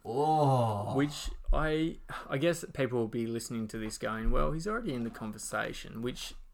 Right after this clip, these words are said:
Speaker 2: is fair enough. Like, yeah, he's, he's up there and abouts, but I, I feel like you've got the, um,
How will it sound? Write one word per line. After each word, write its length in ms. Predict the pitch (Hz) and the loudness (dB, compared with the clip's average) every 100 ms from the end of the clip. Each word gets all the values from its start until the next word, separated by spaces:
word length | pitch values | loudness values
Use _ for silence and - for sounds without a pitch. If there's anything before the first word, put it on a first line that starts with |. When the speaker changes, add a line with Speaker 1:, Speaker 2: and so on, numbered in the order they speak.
| - | -10
Speaker 2:
is 120 | 131 | -8
fair 240 | - 185 | -4 -4
enough. 400 | 107 95 113 - | -4 -4 -6 -6
Like, 320 | 120 107 107 - - - - | -2 -2 -2 -8 -18 -14 0
yeah, 300 | 127 135 131 | 4 6 6
he's, 400 | 120 113 104 - - | 4 -2 -4 -10 -8
he's 200 | 120 113 | -4 0
up 240 | 117 - - | 0 -2 0
there 200 | 123 113 | 2 2
and 100 | 110 | 0
abouts, 340 | 113 110 110 | -2 0 -2
but 160 | - 117 | -2 0
I, 160 | 113 117 - - - | -2 -4 -12 -10 -6
I 40 | |
feel 220 | - 127 | 2 6
like 180 | 120 117 | 8 6
you've 160 | 120 - | 0 2
got 220 | 117 - | 2 2
the, 280 | 113 107 101 - - - _ - | -2 -2 -4 -10 -20 -20 _ -10
um, 420 | 107 107 104 101 | -6 -4 -4 -6